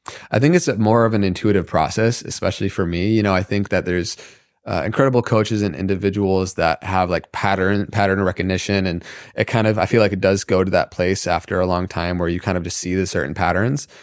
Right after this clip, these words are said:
Um, but how that is presented to an individual, I feel like is really important to see what's alive in the moment and what the intuitive process is. And so, um, yeah, it's just, it's such a case by case moment that I can't put, like, a blanket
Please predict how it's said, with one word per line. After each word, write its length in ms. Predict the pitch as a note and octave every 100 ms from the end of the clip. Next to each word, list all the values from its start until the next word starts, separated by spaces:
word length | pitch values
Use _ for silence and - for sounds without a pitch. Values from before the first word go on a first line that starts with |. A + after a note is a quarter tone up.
| - _ -
Um, 220 | G2+ F#2+
but 120 | F#2+
how 260 | - A#2 A2
that 260 | A2+ G#2+ -
is 100 | G#2
presented 480 | - F#2 F#2 F#2 G#2
to 100 | A#2+
an 80 | A2
individual, 500 | A2+ A2 A2+ B2 A2+
I 80 |
feel 140 | G#2 G2+
like 140 | F#2
is 120 | F#2
really 160 | G2 F2
important 400 | F2 - D2 E2+
to 80 | G2
see 120 | -
what's 160 | F#2 -
alive 260 | F2 E2+
in 80 | E2+
the 40 |
moment 380 | E2 E2+ F2 -
and 100 | F2
what 160 | F2 E2+
the 80 | -
intuitive 500 | F2 E2+ F2+ E2 -
process 400 | D#2 - E2 -
is. 320 | F2 F2 F2+
And 220 | - E2
so, 320 | - D#2 D#2 - - - _ _
um, 640 | - E2+ E2 D#2 D2+ D#2+ G#2 _ _ _ _ _ _ _ _ _ _ _ _ _ _
yeah, 200 | A2+ A2
it's 140 | F#2+ -
just, 260 | F#2+ -
it's 160 | G#2+ -
such 300 | - A2 G#2
a 60 | G#2+
case 220 | G2+ G2+
by 120 | F#2
case 300 | - F2 -
moment 380 | F2 F2 F#2+ A2+
that 100 | F#2
I 60 |
can't 440 | E2+ - D2 - -
put, 160 | -
like, 160 | - F2
a 60 | F2
blanket 560 | B1 D2+ F2 D2 -